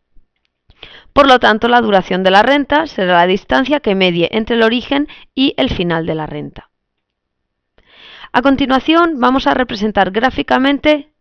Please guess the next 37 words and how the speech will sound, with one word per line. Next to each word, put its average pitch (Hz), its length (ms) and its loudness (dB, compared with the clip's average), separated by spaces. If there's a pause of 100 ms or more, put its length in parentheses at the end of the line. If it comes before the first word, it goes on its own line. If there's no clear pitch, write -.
(260)
una 277 260 4
renta 170 380 -2
financiera. 156 720 -8 (1700)
Toda 311 220 8
representación 247 720 0
gráfica 294 400 0
se 240 140 -2
va 233 80 4
a 247 40 6
hacer 330 340 0 (100)
en 311 140 2
un 208 140 2
eje. 165 340 -8 (400)
En 233 120 0
la 233 140 6
parte 226 240 -2
superior 247 440 0
del 302 140 -2
eje 349 280 2
situaremos 262 840 0
los 214 280 0
términos 220 460 0
de 180 80 -2
la 165 140 -2
renta 165 360 -6 (300)
y 262 80 0
en 269 60 2
la 233 120 6
parte 240 260 -2
inferior 214 400 0
del 226 140 0
eje 294 220 0
situaremos 240 600 0
los 233 140 -4
subintervalos 202 680 0
de 240 100 -4
tiempo 262 380 0